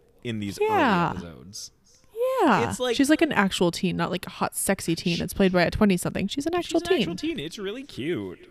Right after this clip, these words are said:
Speaker 2: It's very
Speaker 1: And she's got her
Speaker 2: sweet.
Speaker 1: little pigtails. And I'm just like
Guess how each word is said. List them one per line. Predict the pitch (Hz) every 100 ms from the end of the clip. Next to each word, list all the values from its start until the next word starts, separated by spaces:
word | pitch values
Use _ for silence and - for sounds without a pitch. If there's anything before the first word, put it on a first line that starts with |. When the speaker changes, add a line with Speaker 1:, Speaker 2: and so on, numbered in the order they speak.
| -
Speaker 2:
It's | -
very | 185 180
Speaker 1:
And | 175
she's | 226
got | 247
her | 254
Speaker 2:
sweet. | 262
Speaker 1:
little | 254 254
pigtails. | 254 226 202 233 220 220 214 214 208 208 208 214 214 - - _ _ _
And | 175
I'm | 196
just | 196 190
like | 196 180 180